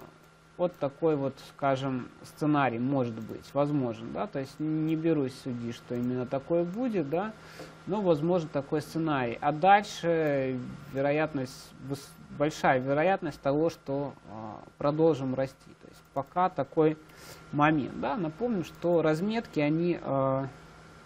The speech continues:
разметки, они не всегда оправдывают, надо смотреть,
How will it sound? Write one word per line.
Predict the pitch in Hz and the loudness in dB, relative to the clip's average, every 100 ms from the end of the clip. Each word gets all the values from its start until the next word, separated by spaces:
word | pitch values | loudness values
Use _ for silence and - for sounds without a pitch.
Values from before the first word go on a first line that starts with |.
| - - - - - - - - - - - - - - - | -20 -20 -20 -20 -20 -20 -20 -20 -20 -20 -20 -20 -20 -14 -2
разметки, | 151 143 180 208 196 160 | 0 2 0 0 -2 0
они | 147 170 180 | 2 2 2
не | 165 165 165 | 2 2 0
всегда | - 151 156 165 156 | -2 -6 0 4 4
оправдывают, | - 165 185 196 165 139 131 | 4 4 4 4 2 0 0
надо | 151 170 151 | 0 -2 -2
смотреть, | - 143 139 170 175 | -6 -6 -2 -2 -2